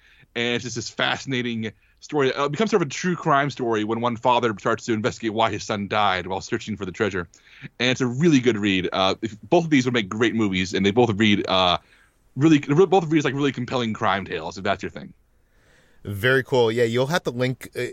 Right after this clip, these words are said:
Speaker 2: add the links in the show notes because I, I wanna check out both of these. Um, let's, let's move on to what we've been watching. Uh, this past week,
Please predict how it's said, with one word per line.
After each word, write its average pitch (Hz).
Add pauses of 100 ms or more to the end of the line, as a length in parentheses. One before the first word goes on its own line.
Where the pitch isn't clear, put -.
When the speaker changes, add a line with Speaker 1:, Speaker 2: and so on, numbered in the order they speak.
Speaker 2:
add 117
the 113
links 117
in 117
the 107
show 113
notes 104
because 98
I, 104
I 107
wanna 110
check -
out 95
both 104
of 92
these. 85 (540)
Um, 95 (140)
let's, 160
let's 175
move 214
on 170
to 135
what 143
we've 143
been 110
watching. 98 (400)
Uh, 95
this 117
past -
week, 123